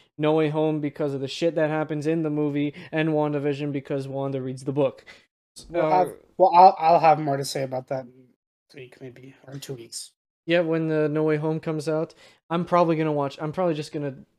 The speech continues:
Speaker 1: suck up and watch the cam rip, probably. <laughs>
Speaker 2: Hopefully you can find a good quality one that doesn't ruin the, the movie experience for you.
Speaker 1: Yeah. But with that being said, um, we, we went through every episode.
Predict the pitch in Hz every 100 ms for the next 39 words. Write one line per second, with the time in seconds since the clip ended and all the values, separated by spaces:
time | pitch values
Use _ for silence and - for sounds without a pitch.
0 | _ _ - 165 147 151 139 143 139 135
1 | - 139 - 143 135 139 139 143 143 143
2 | - _ _ _ _ 143 139 147 139 -
3 | _ 185 - _ _ _ _ _ - -
4 | 151 - 165 160 151 151 147 139 139 -
5 | 127 123 120 120 120 127 123 131 127 127
6 | 120 120 113 123 120 113 113 - 127 123
7 | 123 - 139 139 143 _ _ - 143 131
8 | 131 - _ _ _ _ _ 165 170 196
9 | 226 202 175 - 214 190 160 156 165 160
10 | 156 147 147 143 - _ _ _ _ _
11 | - 170 165 175 196 190 185 185 175 180
12 | 185 - 196 190 190